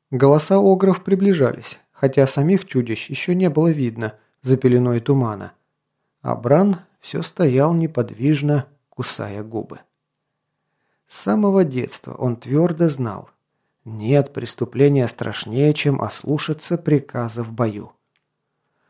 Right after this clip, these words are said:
Но удивительное и малопонятное чувство, которое сегодня испытал он, впервые увидев своего отца и господина беззащитным и страдающим,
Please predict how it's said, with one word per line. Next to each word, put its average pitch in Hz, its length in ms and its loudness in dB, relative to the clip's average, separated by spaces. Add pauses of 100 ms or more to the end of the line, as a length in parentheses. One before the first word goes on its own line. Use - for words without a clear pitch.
(120)
Но 175 220 4
удивительное 170 720 0
и 147 180 2
малопонятное 165 760 2
чувство, 165 440 -4
которое 151 360 0
сегодня 160 480 0
испытал 160 640 -2
он, 185 300 4 (380)
впервые 135 680 2
увидев 143 400 0
своего 143 480 2
отца 143 400 0
и 135 60 4
господина 135 640 0
беззащитным 120 1120 -4
и 117 100 -8
страдающим, 113 840 -4